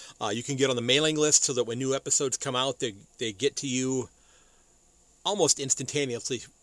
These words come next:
instantaneously from when they are released. Uh, you can leave a review for the podcast, which is a huge help. If you enjoy the show, it would be, you know, a, a personal favor, if you will, to me to, uh,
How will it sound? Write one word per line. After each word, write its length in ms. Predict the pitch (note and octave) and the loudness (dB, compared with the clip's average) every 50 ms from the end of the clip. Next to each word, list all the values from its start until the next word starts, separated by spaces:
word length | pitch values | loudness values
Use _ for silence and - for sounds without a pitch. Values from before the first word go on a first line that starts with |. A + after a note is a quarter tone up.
| - | -10
instantaneously 640 | D#3+ D3 - - C3+ - C#3+ D3+ D3+ C3 - - - A2 | -8 -6 -6 -6 -6 -4 -4 -2 -2 0 -2 -2 -2 -4
from 200 | - C3 B2 A#2+ | -6 -6 -4 -2
when 100 | A#2+ B2 | 0 2
they 100 | A#2+ A#2+ | 2 2
are 100 | A#2 A2 | 0 0
released. 540 | A#2 A#2+ A2+ A#2+ B2 B2+ B2 A#2+ - - - - - - - - | -2 -2 0 0 0 2 2 0 -2 -2 -6 -20 -20 -20 -14 -8
Uh, 420 | - G#2+ G#2+ G#2+ G#2 G#2 G#2 G#2 G2 F#2 | -4 -2 -2 -2 -2 -2 -4 -6 -6 -8
you 80 | A#2 - | -8 -8
can 160 | - C3+ B2+ | -4 -2 0
leave 160 | C#3 C#3 A#2+ | 0 0 0
a 20 | |
review 320 | B2 A#2 G#2 G#2 B2 C#3+ C#3+ | -2 -4 -4 -2 -2 -2 -2
for 100 | C#3 C#3+ | -2 -4
the 40 | C#3+ | -6
podcast, 480 | - - C#3 C#3 - - D3 C3 - | -4 -4 -4 -4 -2 -4 -4 -4 -4
which 140 | - B2+ - | -6 -6 -6
is 100 | B2 G#2+ | -4 -2
a 60 | A#2 | -2
huge 600 | G#2 G2+ - - - - D#3+ F3+ F3+ E3 C3 - - | -4 -4 -6 -10 -10 -10 -10 -10 -8 -6 -6 -6 -4
help. 300 | A#2+ G2+ F2+ G2+ - - _ _ - - - - - - | -4 -6 -6 -8 -12 -18 _ _ -20 -20 -20 -20 -12 -8
If 120 | - B2 - | -6 -6 -4
you 120 | C3+ B2+ | -2 -4
enjoy 400 | A#2 A2 G2 - - C3 C3 D3 | -4 -4 -4 -2 2 2 4 4
the 100 | C#3 C#3+ | 4 2
show, 460 | C#3 - - D3+ C#3 C3+ C3+ C3 C3+ - | 0 0 0 2 2 2 2 2 0 -2
it 160 | C3+ B2 - | -4 -8 -6
would 140 | C3+ A2+ G2+ | -8 -8 -6
be, 240 | C3 A#2+ A#2 A#2 A2 _ _ _ _ _ _ _ _ _ _ _ _ _ _ | -4 -4 -4 -6 -8 _ _ _ _ _ _ _ _ _ _ _ _ _ _
you 140 | - - C3+ | -8 -6 -4
know, 140 | A2 G2+ - - | -4 -4 -6 -6
a, 160 | C3+ B2+ A#2 - - | -6 -6 -6 -6 -8
a 180 | A#2+ A2+ A2+ - _ _ _ _ _ _ _ - - - - - - _ - _ - | -10 -10 -10 -12 _ _ _ _ _ _ _ -20 -20 -20 -20 -20 -20 _ -20 _ -6
personal 360 | - - D#3+ C#3 - D#3 C3 | -2 0 0 2 2 0 -2
favor, 380 | A#2+ - - D3 C#3+ C#3 A#2+ B2+ | -2 0 4 4 4 4 4 0
if 140 | A2+ - - | -2 -2 -4
you 100 | A#2+ A#2 | -4 0
will, 200 | A#2 A#2+ A#2 A2 | 2 2 2 2
to 140 | - - B2+ | 0 -4 -4
me 220 | A#2+ B2 B2 A#2+ | -2 -2 -2 0
to, 340 | - - - C3+ A2+ A2 A2 | -2 -2 -4 -4 -4 -4 -2
uh, 240 | G#2+ G#2+ G#2+ G#2 | -2 -2 -2 -4